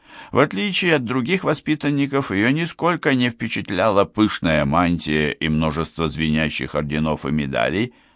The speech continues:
наград, которые он сам себе вручил за генеральскую службу в бригаде защиты от Ика-бога. «Как тебя зовут, дитя?» поинтересовался Слюньмор, обмахиваясь надушенным платком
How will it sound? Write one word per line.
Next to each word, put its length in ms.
наград, 500
которые 500
он 140
сам 300
себе 400
вручил 580
за 260
генеральскую 800
службу 440
в 60
бригаде 520
защиты 720
от 320
Ика-бога. 800
«Как 260
тебя 320
зовут, 540
дитя?» 400
поинтересовался 960
Слюньмор, 720
обмахиваясь 960
надушенным 720
платком 600